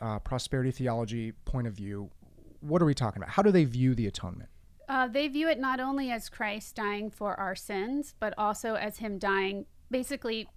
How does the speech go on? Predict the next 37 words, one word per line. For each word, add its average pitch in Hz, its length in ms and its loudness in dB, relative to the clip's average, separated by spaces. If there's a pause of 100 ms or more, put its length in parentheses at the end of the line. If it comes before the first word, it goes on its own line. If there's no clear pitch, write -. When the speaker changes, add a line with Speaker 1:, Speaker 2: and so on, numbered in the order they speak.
(160)
Speaker 2:
for 220 220 -2
our 208 140 -2
suffering, 214 480 -6
for 208 180 -4
our 190 160 -2
Speaker 1:
Hmm. 190 60 -6
Speaker 2:
sickness, 254 640 -8
poverty, 226 720 -4 (380)
uh, 175 320 -2 (360)
sorrow, 220 760 2
all 247 260 4
of 240 80 -8
that 202 240 0
being 220 200 -8
heaped - 280 -12
upon 190 280 -4
him, 196 300 -8 (140)
you 220 120 -10
know, 180 140 -6
through, 208 440 -8 (180)
through 214 320 -8
his 208 280 -8
suffering 208 540 -4
on 196 120 -4
his 180 140 -10
way 190 140 -8
to 262 180 -12
the 247 100 -8
cross, 214 480 -4
dying 214 300 -6
on 208 100 -4
the 208 60 -8
cross. 185 400 -6
And 208 140 -12
so - 80 -12
basically 208 540 -8
him 202 320 -4